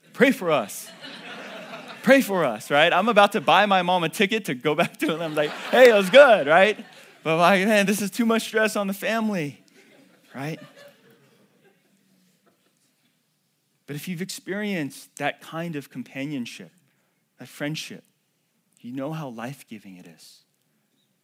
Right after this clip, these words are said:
where you can be weak and you're not gonna be judged.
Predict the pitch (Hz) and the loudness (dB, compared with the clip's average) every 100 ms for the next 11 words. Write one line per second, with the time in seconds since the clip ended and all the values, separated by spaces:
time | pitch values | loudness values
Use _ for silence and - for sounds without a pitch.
0 | _ _ _ _ - 135 147 143 123 165 | _ _ _ _ -14 -12 -10 -10 -8 -8
1 | 135 135 120 - - _ _ _ _ _ | -4 -4 -4 -8 -20 _ _ _ _ _
2 | _ _ _ _ - 113 113 117 135 110 | _ _ _ _ -16 -12 -10 -10 -10 -12
3 | 98 - 95 87 - - | -12 -16 -16 -18 -20 -20